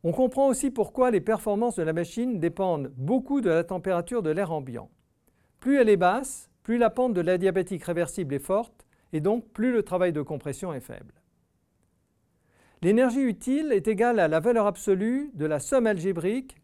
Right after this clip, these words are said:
du travail fourni au compresseur et produit par la turbine,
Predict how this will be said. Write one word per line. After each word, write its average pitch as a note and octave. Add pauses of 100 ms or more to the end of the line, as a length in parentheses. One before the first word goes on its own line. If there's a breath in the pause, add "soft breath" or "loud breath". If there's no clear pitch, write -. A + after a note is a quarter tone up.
du D3+
travail A3
fourni E3+
au C#3
compresseur A#3 (420 soft breath)
et B3+
produit G#3+
par F3+
la E3
turbine, A#2